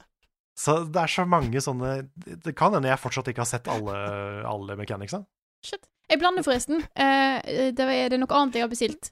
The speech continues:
Speaker 2: som er, som var ventetid på? Eh, Ring Fit var inne på lag-, lager.
Speaker 1: Å ja, ok, så bra.
Speaker 2: Mm.
Speaker 1: Nei, for det, det, jeg blir egentlig bare mer og mer imponert over det.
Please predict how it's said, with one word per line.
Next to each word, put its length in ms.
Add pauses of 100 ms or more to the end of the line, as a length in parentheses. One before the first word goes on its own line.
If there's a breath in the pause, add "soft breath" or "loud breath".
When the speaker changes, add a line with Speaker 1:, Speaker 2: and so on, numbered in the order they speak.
Speaker 2:
som 200
er, 760
som 160
var 80
ventetid 420
på? 140 (160)
Eh, 100
Ring 140
Fit 180
var 140
inne 180
på 140
lag-, 160 (100)
lager. 240 (460)
Speaker 1:
Å 80
ja, 100
ok, 140 (100)
så 140
bra. 100 (140)
Speaker 2:
Mm. 100 (800)
Speaker 1:
Nei, 100
for 140
det, 420
det, 160
jeg 160
blir 160
egentlig 240
bare 160
mer 160
og 80
mer 80
imponert 560
over 120 (100)
det. 20